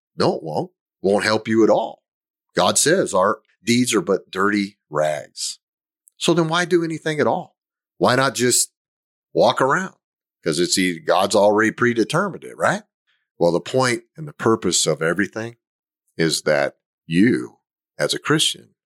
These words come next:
have been chosen by God for his glory and not yours.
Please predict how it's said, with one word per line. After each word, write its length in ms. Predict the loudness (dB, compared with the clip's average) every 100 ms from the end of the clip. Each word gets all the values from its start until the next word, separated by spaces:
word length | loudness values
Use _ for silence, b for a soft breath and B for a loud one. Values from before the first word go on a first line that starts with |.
| _ _ _ _ -4
have 100 | -2
been 100 | -2
chosen 380 | 0 -2 -2 -4
by 160 | -4
God 460 | -2 -2 -2 -6 _ _ -8
for 220 | -4 -2
his 240 | 0 0
glory 420 | 2 0 0 -6 _ _ _ _ _ _ _ -4
and 120 | -2
not 220 | -2 -2
yours. 460 | -4 -6 _ -20